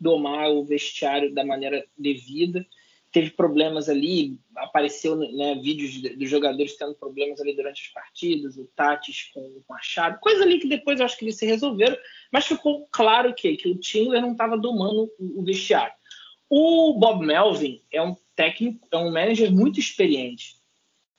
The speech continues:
tem muita vivência do, do Oakland A's, já, já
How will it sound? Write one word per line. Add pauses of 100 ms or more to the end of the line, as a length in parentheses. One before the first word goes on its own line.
(120)
tem
muita
vivência
do,
do
Oakland
A's,
já, (120)
já